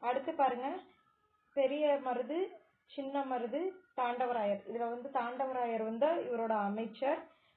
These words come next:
பெரிய மருது, சின்ன மருது வந்து இவங்களோட தளபதி, படைத்தளபதிகள். ஓகேவா? இது ரொம்ப முக்கியம். அமைச்சர் யாருன்னா தாண்டவராயர். உம், அடுத்து வந்து பெரிய மருது, சின்ன மருது வந்து தளபதி. ஆஹ், இவங்க வந்து எட்டு ஆண்டுகள்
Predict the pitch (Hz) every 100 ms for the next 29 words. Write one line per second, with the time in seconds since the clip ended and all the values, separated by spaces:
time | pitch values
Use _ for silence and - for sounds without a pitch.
0 | _ 269 277 320 294 254 262 269 254 262
1 | 254 226 220 214 226 320 254 233 226 214
2 | 214 277 - 220 226 233 208 - - 214
3 | 220 240 214 202 196 190 190 - _ _
4 | - 226 254 269 277 247 240 247 247 220
5 | - 240 269 285 226 240 247 269 247 226
6 | 226 254 240 226 226 233 233 214 214 269
7 | 320 - _ _ _ 254 262 254 226 233
8 | 277 - 262 240 311 285 240 269 269 254
9 | 233 - 240 240 233 214 202 202 277 302
10 | 226 214 196 202 190 - _ _ _ 233
11 | 247 262 285 277 254 311 247 214 - 269
12 | 247 277 285